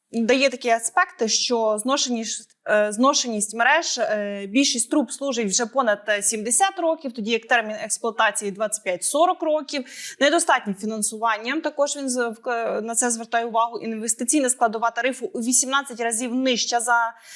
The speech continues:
е, реальну потребу. Також, е, звертає увагу на зовнішнє регулювання тарифу, що великі міста не мають права самостійно визначати тариф, на відміну від малих громад. Таким чином вони, е, тримають низькі тарифи заради соціальної привабливості, що веде до деградації мереж, а саме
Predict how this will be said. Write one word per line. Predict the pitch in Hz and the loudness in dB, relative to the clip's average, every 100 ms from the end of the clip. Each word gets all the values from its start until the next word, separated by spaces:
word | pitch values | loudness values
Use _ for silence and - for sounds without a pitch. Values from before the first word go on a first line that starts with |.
| - - | -16 0
е, | 233 220 233 233 - | 4 4 2 -2 2
реальну | 240 269 233 220 233 | 4 4 4 0 -4
потребу. | 277 285 269 269 269 - | -4 0 -2 -2 -10 -6
Також, | 254 - 294 339 339 - | -6 -2 4 6 6 2
е, | 262 254 233 226 226 220 208 - 208 | 2 2 2 0 -2 -4 -6 -6 -6
звертає | 214 240 277 | -2 2 2
увагу | 277 277 254 | 4 2 0
на | 254 | -2
зовнішнє | 262 269 233 214 220 | 0 0 0 -2 0
регулювання | 214 208 226 214 202 202 | 0 0 2 2 0 -2
тарифу, | 247 403 381 | 2 2 0
що | 339 247 | -4 -2
великі | 240 254 254 | 0 0 0
міста | 247 247 233 | -2 2 2
не | 247 | 2
мають | 233 220 | -4 -2
права | 226 226 | -4 0
самостійно | 226 247 254 247 214 196 | 0 0 -4 -4 -4 -4
визначати | 202 214 220 208 | -6 -6 -6 -6
тариф, | - 220 208 | -4 -4 -4
на | 214 | -6
відміну | 208 202 220 208 | -8 -6 -6 -6
від | 202 | -6
малих | 220 202 196 | -4 -4 -4
громад. | 240 330 440 - - - - | 0 2 2 -2 -12 -12 -2
Таким | 240 285 285 | 0 2 2
чином | 302 247 208 | 2 0 0
вони, | 247 262 | -2 0
е, | 254 - 214 208 | -2 2 2 0
тримають | 226 254 240 233 214 202 202 214 196 - 226 | 0 2 4 4 2 0 0 -4 -6 -2 6
низькі | 262 262 285 269 | 6 6 2 4
тарифи | 220 240 349 339 240 | 4 4 2 0 0
заради | 233 233 220 214 | 2 0 -2 -2
соціальної | - 247 269 220 208 196 | 0 2 4 2 2 -4
привабливості, | 214 226 349 381 330 285 302 - 240 | 0 4 4 4 -2 -2 -4 -2 -2
що | - 214 | 0 0
веде | 208 214 | 0 0
до | 202 | -2
деградації | 208 202 220 208 - 196 | -4 -2 2 2 0 -6
мереж, | 196 196 190 180 - | -10 -8 -6 -8 -8
а | - | -6
саме | 202 180 180 180 | -4 -4 -8 -16